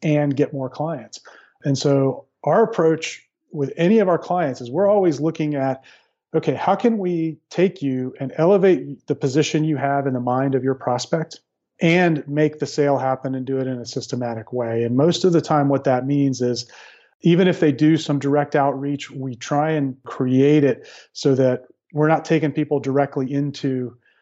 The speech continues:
a sales conversation. We're always taking them through some content that positions that person as an authority first. So that might be a seminar or a webinar, or like I said, the short book, so that someone walks away, a prospect walks away thinking,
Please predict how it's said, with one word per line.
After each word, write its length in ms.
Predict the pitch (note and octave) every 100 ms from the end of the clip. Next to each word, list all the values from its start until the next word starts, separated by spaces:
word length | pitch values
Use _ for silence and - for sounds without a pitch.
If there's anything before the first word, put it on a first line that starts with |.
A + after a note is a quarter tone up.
| _ -
a 40 |
sales 300 | - D3 C#3+
conversation. 580 | - D3+ D3 D#3+ D3 D#3
We're 100 | C#3+
always 180 | D#3+ D#3
taking 260 | D#3+ D#3
them 100 | D3+
through 200 | C3 D#3
some 200 | C#3+ C#3+
content 500 | C#3 D3 C#3+ - C#3
that 140 | C#3 -
positions 440 | A#2+ C#3+ - C3+
that 180 | C#3 C3
person 300 | C#3+ - C3
as 120 | B2+
an 140 | B2+ B2
authority 440 | B2+ B2+ B2 A#2
first. 440 | A#2 G#2+ - - _ _ _ _ _ -
So 180 | - B2+
that 160 | C3
might 220 | C3 C3
be 100 | C3+
a 60 | A#2+
seminar 640 | - E3+ E3+ E3 D#3+ D#3
or 160 | C3 B2
a 60 | A#2+
webinar, 600 | D#3 E3 D#3 D3+ D3+ - _ _ _
or 120 | B2+
like 160 | B2 C3+
I 20 |
said, 200 | B2+ B2
the 60 | B2
short 300 | C#3 A#2 C3
book, 280 | D3 - _ _ - _ _
so 320 | - E3+ D#3+
that 380 | D#3 D3 C#3+ - _
someone 460 | - - F3+ A3 F#3
walks 300 | E3+ F3 -
away, 260 | C#3 D3 C3
a 60 |
prospect 500 | - F3+ F3 F3+ D#3
walks 280 | D#3 D3+ D3+
away 400 | B2+ D3 C3 D3+ -
thinking, 380 | C3 B2+ A#2